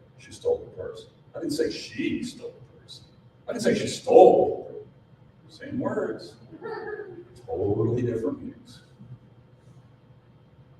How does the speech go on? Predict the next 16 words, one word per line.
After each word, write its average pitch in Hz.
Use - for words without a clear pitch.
So -
it's -
not -
what -
he -
said, -
it's -
how -
he -
said -
it. -
It's -
putting -
your -
LinkedIn -
profile. -